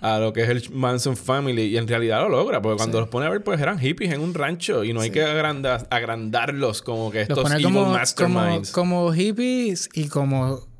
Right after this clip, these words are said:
Speaker 2: una
Speaker 1: Patético.
Speaker 2: pandilla de incompetentes.
Speaker 1: Incompetentes patéticos, todos.
Speaker 2: Sí.
Speaker 1: Y me gusta el hecho de que tanto a Manson como a Polanski, que son los dos hombres, por
Speaker 2: Sí.
Speaker 1: decirlo así, en la vida de Sharon Tate,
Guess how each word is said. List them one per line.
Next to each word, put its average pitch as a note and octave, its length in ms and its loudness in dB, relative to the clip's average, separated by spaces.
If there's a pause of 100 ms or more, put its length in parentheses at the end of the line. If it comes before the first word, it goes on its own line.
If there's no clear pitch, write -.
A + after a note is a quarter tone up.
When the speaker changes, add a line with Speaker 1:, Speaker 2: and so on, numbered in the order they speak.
(160)
Speaker 2:
una D#3+ 300 2
Speaker 1:
Patético. F3 280 -6 (140)
Speaker 2:
pandilla F3+ 420 6
de A3+ 80 8
incompetentes. E3+ 1080 2
Speaker 1:
Incompetentes A2+ 600 0
patéticos, - 640 -4
todos. F#3 260 0
Speaker 2:
Sí. - 60 -10 (340)
Speaker 1:
Y D3+ 40 2
me C3 140 2
gusta B2+ 300 0
el D#3+ 80 2
hecho G#3+ 220 0
de C3+ 120 2
que G#2 200 0
tanto G#2+ 500 -2
a F#2+ 80 0
Manson A#2 400 -4
como E3 200 0
a D3+ 60 -2
Polanski, F3+ 680 -4 (480)
que G2 120 -6
son G#2 240 -2
los A#2 280 -2
dos B2 340 0
hombres, C#3+ 760 0
por A2 140 -4
Speaker 2:
Sí. A#2+ 60 -6
Speaker 1:
decirlo A2 340 -2
así, B2+ 260 -4
en A#2+ 180 -2
la G#2 100 2
vida G2+ 240 -2
de A2 100 -2
Sharon B2 380 -4
Tate, E3+ 220 0